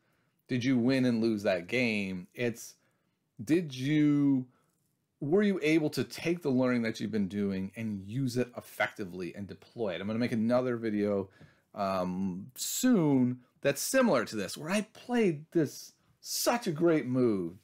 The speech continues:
such a great move. And then two moves later, I made such a blunder and <laughs> lost the game.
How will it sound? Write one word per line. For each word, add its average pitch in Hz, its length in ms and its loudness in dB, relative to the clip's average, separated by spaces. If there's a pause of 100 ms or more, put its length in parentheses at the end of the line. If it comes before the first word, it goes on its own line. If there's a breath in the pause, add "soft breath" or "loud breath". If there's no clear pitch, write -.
(300 soft breath)
such 233 360 0
a 185 40 -2
great 143 340 2
move. 95 560 0
And 139 200 -2
then 208 340 2
two 196 220 2
moves 175 240 2
later, 123 580 2 (440 soft breath)
I 139 120 0
made 135 220 0
such - 520 0
a 160 60 4
blunder 135 400 4
and 117 140 0
<laughs> - 80 -4
lost 117 280 -2
the 113 80 -4
game. 101 560 -2